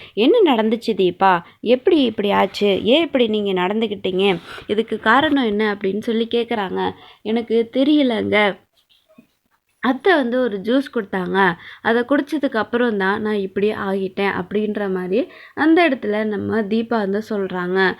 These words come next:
அதுக்கப்புறம், "ஜூஸா? அந்த ஜூஸ் எங்க?" அப்படிங்கிற மாதிரி நம்ம கார்த்திக் வந்து கேக்குறாரு. "அங்க இருக்கு பாருங்க" அப்படிங்கிறாங்க.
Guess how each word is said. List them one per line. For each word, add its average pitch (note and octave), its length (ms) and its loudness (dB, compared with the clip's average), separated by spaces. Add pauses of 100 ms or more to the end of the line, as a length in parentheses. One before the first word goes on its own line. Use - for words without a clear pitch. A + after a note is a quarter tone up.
(240)
அதுக்கப்புறம், A3+ 680 0
"ஜூஸா? C#4 440 0
அந்த G3 300 -2
ஜூஸ் C4+ 200 0
எங்க?" G#3 360 -2
அப்படிங்கிற G3 440 -4
மாதிரி F#3 360 -2 (320)
நம்ம B3+ 320 0 (640)
கார்த்திக் B3+ 340 0
வந்து A3 260 -6
கேக்குறாரு. A3 540 -2 (320)
"அங்க E4+ 300 4
இருக்கு A#3 320 2
பாருங்க" G3 400 -2
அப்படிங்கிறாங்க. F#3 540 -2